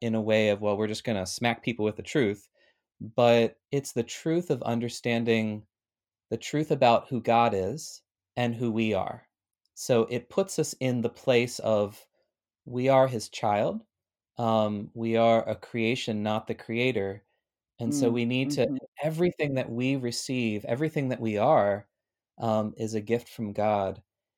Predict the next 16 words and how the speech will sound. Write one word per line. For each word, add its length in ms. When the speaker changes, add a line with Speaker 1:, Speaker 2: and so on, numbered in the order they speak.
Speaker 1:
And 500
when 280
we're 280
in 320
that 360
sort 420
of 360
relationship 920
where 580
we 140
have 180
hands 420
open 640
and 180
we're 140
receiving 840